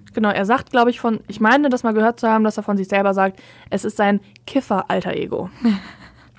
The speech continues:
Speaker 2: Ja, genau, so klingen nämlich die Texte auch. Ähm, weil Masimoto singt, er ist auch
Speaker 1: Rappt.
Speaker 2: Rappt? Oh, oh, yo, er singt nicht, er rappt. Ähm,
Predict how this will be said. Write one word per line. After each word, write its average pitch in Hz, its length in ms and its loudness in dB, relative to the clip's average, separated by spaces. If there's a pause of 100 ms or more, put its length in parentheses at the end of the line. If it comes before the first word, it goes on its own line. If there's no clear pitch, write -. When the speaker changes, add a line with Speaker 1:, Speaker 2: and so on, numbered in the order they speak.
(440)
Speaker 2:
Ja, 330 160 2
genau, 196 260 0
so 185 100 -4
klingen 247 260 4
nämlich 196 220 2
die 196 80 -6
Texte - 460 -6
auch. 233 340 0 (500)
Ähm, 185 500 -2
weil 180 180 -2
Masimoto 202 680 2
singt, 247 500 2
er 175 280 0
ist 190 120 -2
auch 208 120 -4
Speaker 1:
Rappt. 214 380 2 (400)
Speaker 2:
Rappt? 185 440 2
Oh, 180 200 0
oh, 175 120 -4 (120)
yo, 165 320 -4
er 135 240 -6
singt 160 220 -8
nicht, 220 180 -8
er - 200 -6
rappt. 185 320 -4 (500)
Ähm, 214 800 2